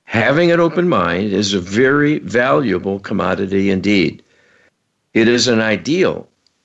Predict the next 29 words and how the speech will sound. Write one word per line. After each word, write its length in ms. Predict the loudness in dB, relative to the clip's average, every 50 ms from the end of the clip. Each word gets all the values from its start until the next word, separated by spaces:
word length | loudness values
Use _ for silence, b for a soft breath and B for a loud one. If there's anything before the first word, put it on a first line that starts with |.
| _ _ -6
and 160 | -4 -2 0
is 360 | 0 2 2 0 0 -2 -4
the 100 | -4 -4
routine 540 | -2 0 0 -2 -2 -2 0 0 2 4 4
mode 200 | 4 4 4 2
of 80 | 2 2
operation 720 | 2 0 0 0 0 0 0 2 0 0 0 -2 -2 -2
of 220 | -2 -2 -2 -2 0
the 140 | 0 0 2
light 360 | 2 0 0 0 0 -2 -2
being 360 | -2 -2 -2 -2 -4 -8 -10 -16 _ b b b b b b b b b b b
to 140 | -4 -2 0
be 260 | 2 4 4 4 4
unbiased, 880 | 4 4 2 2 2 0 0 0 0 -2 -2 -4 -6 -8 -10 -8 -4
but 160 | -2 -2 0 0
allowing 580 | 0 0 2 2 2 2 2 2 0 -2 -2
and 220 | -4 -4 -2 -2 0
waiting 380 | 2 2 2 2 2 2 2 0
until 260 | 0 0 0 2 2
one 160 | 2 2 2
has 240 | 2 0 0 0 0
input 320 | 0 0 0 0 -2 0
of 120 | 0 0 0
some 220 | 0 -2 -2 -2
kind, 340 | -2 -4 -2 0 0 2 2
a 40 | 2
message, 680 | 2 2 0 0 0 0 0 0 -2 -4 -8 -10 -6 -4
a 80 | -2 -2
stimulus, 800 | -2 -2 -2 0 2 2 2 2 2 2 0 -2 -4 -6 b